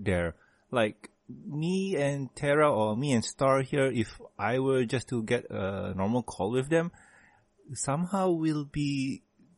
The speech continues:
connected to the European server, especially for me and Star, since we're in Southeast Asia,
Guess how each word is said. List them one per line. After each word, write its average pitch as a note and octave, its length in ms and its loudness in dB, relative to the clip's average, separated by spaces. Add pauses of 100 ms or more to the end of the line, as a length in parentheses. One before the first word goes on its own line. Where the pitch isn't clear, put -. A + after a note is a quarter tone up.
(120)
connected C#3+ 440 0
to B2+ 100 2
the A#2+ 100 4
European A#2 520 4
server, F#2+ 640 0 (260)
especially E3 500 2
for C3 220 -2
me C3 340 -4
and G2+ 340 0 (260)
Star, G#2+ 500 2
since B2+ 340 -2
we're A#2 180 0
in G#2+ 160 -2
Southeast G#2+ 380 -2
Asia, G#2 380 -4